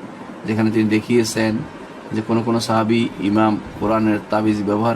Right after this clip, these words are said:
করেছে, সাহাবী ইমাম কোরআনের তাবিজ ব্যবহার করেছে। এই ব্যাপারে কথাগুলো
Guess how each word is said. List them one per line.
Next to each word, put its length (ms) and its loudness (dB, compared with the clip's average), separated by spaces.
করেছে, 300 0
সাহাবী 360 0
ইমাম 420 4
কোরআনের 260 0
তাবিজ 160 2
ব্যবহার 220 0
করেছে। 300 -2
এই 120 -2
ব্যাপারে 360 0
কথাগুলো 460 0